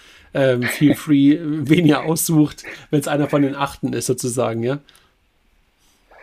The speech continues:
Speaker 2: Ja, wir sind doch einfach zu, zu klein, muss man sagen, als ein Startup, um, um allein in so einen großen Tender reinzugehen.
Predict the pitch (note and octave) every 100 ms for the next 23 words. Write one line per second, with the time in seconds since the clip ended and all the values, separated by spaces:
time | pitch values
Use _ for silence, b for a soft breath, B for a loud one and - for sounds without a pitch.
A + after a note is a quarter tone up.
0 | B B B B - D3 E3 D#3 F3 D#3
1 | C#3+ - D3 C#3+ C#3+ C#3 C3+ - A#2 C3
2 | B2+ B2+ A#2 A#2 A#2 A#2 B2 A#2 - A2+
3 | B2 A#2 - B2+ A#2+ B2 B2 A#2 A2+ A2+
4 | A#2 - B2 B2 B2+ B2 - A2+ A#2 -
5 | - - - - -